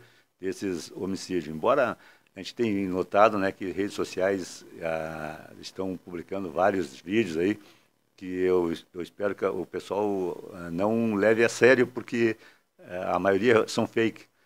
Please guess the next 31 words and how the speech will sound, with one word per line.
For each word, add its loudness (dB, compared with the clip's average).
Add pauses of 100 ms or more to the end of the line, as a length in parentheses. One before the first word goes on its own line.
(240)
Ah, -10
eles -4
aproveitam 0
esse -6
momento 0 (640)
de -20
estabilidade -2
na, -4 (280)
na, -12 (180)
na -20
sociedade, 0
haja -4
visto -8
esse -12
número -4
de -6
crime, 0 (400)
pra -6
então 2
insuflar -2 (240)
mais -2
ainda, 4
né, 2 (440)
a -10
comunidade. 0
Então, 0
ah, 0 (200)
muita -8
calma 4
nessa 4
hora. 2